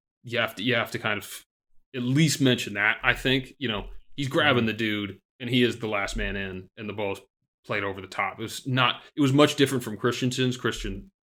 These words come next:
Speaker 1: full on rugby tackled him.
Speaker 2: Right.
Speaker 1: So it was, this was more of a jostle. So I don't, not, not, definitely not a red for me. And I agree with you on the,
Speaker 2: Yeah.
Speaker 1: uh, on the common
Speaker 2: With
Speaker 1: sense.
Speaker 2: with Christensen, it was that awkward moment of, like,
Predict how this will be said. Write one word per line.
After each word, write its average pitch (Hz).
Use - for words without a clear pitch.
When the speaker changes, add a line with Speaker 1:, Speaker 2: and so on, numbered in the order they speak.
Speaker 1:
full 131
on 101
rugby 110
tackled 123
him. 180
Speaker 2:
Right. 143
Speaker 1:
So 104
it 151
was, 131
this 127
was 120
more 120
of 104
a -
jostle. 113
So 120
I 123
don't, 120
not, 135
not, 143
definitely 143
not 120
a 110
red 117
for 113
me. 110
And 117
I 113
agree 110
with 104
you 104
on 101
the, 98
Speaker 2:
Yeah. 92
Speaker 1:
uh, 107
on 98
the 104
common 139
Speaker 2:
With 139
Speaker 1:
sense. 95
Speaker 2:
with 185
Christensen, 196
it 156
was 143
that 151
awkward 143
moment 131
of, 113
like, 113